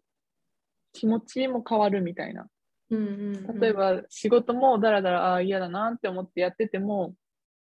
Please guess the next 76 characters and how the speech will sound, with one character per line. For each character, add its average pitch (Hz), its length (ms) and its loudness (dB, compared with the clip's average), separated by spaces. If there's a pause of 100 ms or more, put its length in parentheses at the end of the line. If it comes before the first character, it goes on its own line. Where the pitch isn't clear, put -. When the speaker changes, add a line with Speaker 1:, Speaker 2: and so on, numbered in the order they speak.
(160)
Speaker 1:
こ 254 100 -2
こ 285 140 2
で 254 100 4
終 190 100 4
わ 202 100 4
り 233 180 -2
っ - 80 -20
て 180 80 2
い 170 160 4
う、 - 40 -6
Speaker 2:
う - 20 -6
ん。 - 20 -2
Speaker 1:
何 226 180 0
月 214 220 -2
で 175 100 6
終 175 60 6
わ 180 120 0
り 208 200 0
と 180 80 -6
か 165 100 -2
が 175 120 -2
決 208 120 -6
ま 226 100 0
っ 226 120 -6
た 247 80 -2
ら、 226 400 0
そ 220 160 -8
こ 226 100 -6
ま 208 100 -2
で 170 60 0
を 170 80 0
大 170 180 0
事 175 120 -8
に 165 120 -6
過 175 120 -12
ご 165 120 -6
せ 165 120 -10
る 151 240 -6 (100)
と 170 80 -8
か、 - 380 -6 (260)
Speaker 2:
う 214 80 -2
ん。 196 680 -8 (760)
Speaker 1:
普 196 160 -4
通 240 140 0
に 240 120 -2
こ 247 80 2
う 226 60 6
や 220 60 4
っ - 20 -6
て 202 160 0
い-、 220 160 0
生 214 100 0
き - 80 -20
て 185 160 0
て 180 260 2
話 202 340 0
し - 40 -18
て 170 160 2
る 160 340 2
じ 175 80 -2
ゃ 165 40 -2
な 165 120 -6
い 160 60 -4
で 170 120 0
す 185 40 -8
か。 170 380 -4 (280)
Speaker 2:
う 202 60 -16
ん。 208 240 -14 (160)
Speaker 1:
そ - 160 0
れ 220 140 6
も 214 400 2 (240)
多 214 100 -4
分 196 120 6
寿 196 140 6
命 226 240 6
が 214 260 2